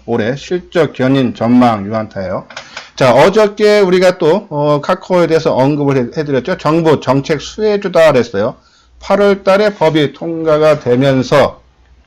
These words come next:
이, 그래서 이 인터넷 은행들이 아마 수혜를 볼 거다라는 내용이 있죠. 한번 같이 한번, 음, 알아보도록 하겠습니다. 다음은 이제 호텔신라 있고요. 예, 기아차, 엘지전자,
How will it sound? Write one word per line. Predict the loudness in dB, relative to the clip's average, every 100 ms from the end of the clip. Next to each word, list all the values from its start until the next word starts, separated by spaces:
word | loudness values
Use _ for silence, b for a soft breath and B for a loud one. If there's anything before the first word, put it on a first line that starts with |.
| -8
이, | -6 -6 B B B B
그래서 | -2 0
이 | 2 2
인터넷 | 2 0 2 2 2 -2 -2
은행들이 | 0 2 2 0 -2 -2
아마 | -2 -2
수혜를 | -2 -2 0 0 -4
볼 | -6
거다라는 | -2 0 0 -2
내용이 | -4 -6 -6
있죠. | -10 -12
한번 | -8 -8
같이 | -4 -4 -2
한번, | -2 0 -4 -6
음, | -12 -8
알아보도록 | -6 -4 -4 -4 -8 -8 -6 -6 -8 -14
하겠습니다. | -10 -10 -6 -4 -2 0 0 0
다음은 | 0 -2 0
이제 | -2
호텔신라 | -2 -6 -2 -2 -2 -2 0 0
있고요. | -2 -6 -6 -6 -8 b b b b b -6
예, | -2 0
기아차, | -2 0 4 4 2 -2 -2 -2
엘지전자, | -2 -2 0 0 0 -2 -4 -4 -6 -6